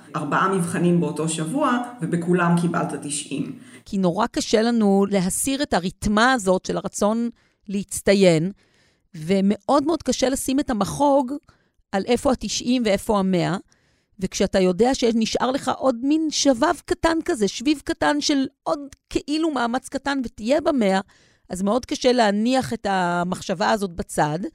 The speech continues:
Speaker 2: זה לפחות אני יכולה להעיד, אה, על עצמי. הנה הפרק הזה כבר, אה, המפיקים שלי יכעסו עליי, כי הם יודעים שאני שלוש פעמים אערוך אותו, ואז שוב אשמע, ואז שוב אתקן.
Speaker 1: <laughs>
Speaker 2: אבל בסוף אני גם אהיה מרוצה מהתוצאה.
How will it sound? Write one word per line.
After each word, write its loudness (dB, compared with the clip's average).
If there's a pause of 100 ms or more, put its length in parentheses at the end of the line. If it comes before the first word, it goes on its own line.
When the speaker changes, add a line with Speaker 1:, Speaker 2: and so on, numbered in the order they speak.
(220)
Speaker 2:
זה -2
לפחות -4
אני 0
יכולה 2
להעיד, 0
אה, 2
על 0
עצמי. -2 (140)
הנה -2
הפרק 0
הזה 0
כבר, -2
אה, 0
המפיקים -8
שלי -4
יכעסו 0
עליי, 0
כי -8
הם -4
יודעים -4
שאני -8
שלוש -4
פעמים -4 (300)
אערוך 0
אותו, 0
ואז -6
שוב -4
אשמע, -6
ואז -6
שוב -4
אתקן. 0 (460)
Speaker 1:
<laughs> -10
Speaker 2:
אבל 2
בסוף 0
אני -2
גם -2
אהיה 2
מרוצה 2
מהתוצאה. -6